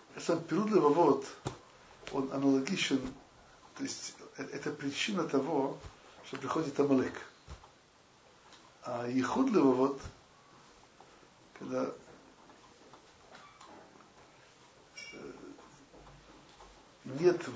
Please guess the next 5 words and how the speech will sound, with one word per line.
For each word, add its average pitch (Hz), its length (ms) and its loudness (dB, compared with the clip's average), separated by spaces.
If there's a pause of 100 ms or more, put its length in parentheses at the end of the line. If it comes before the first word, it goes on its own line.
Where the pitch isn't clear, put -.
внутри 127 440 -4
нас - 560 2 (280)
этого 117 260 -10
вот 120 160 -10 (920)
разделения. 120 680 0